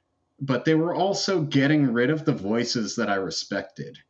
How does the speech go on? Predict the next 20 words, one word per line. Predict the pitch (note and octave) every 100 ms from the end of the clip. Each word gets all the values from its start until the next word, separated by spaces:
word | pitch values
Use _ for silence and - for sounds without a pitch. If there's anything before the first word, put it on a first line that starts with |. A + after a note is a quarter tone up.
| _ _
I | C3+
also | D#3 A3+ - G3
kinda | - C3 A#2+ G2
tie | - A2 G#2+
in | G#2 G2 G2 G2+ G#2 G#2+
the | G2+
whole | G2 G2 F#2+ F2+ F2 -
Teddy | - F#2+ G2
Atlas | F#2 F#2 - G#2 G#2+ G#2 - - _ _ A2+
getting | A2+ G#2 G2+ G2 F#2+
thrown | - A2 G#2+
out | G#2 G#2
of |
the | F#2+
sport | G2 - G#2+ G2+ -
to | G#2
the | F2+
same, | - A#2+ A#2 A#2+ A2
like, | G#2 F#2+ -
uh, | G2 F#2 E2+ D#2+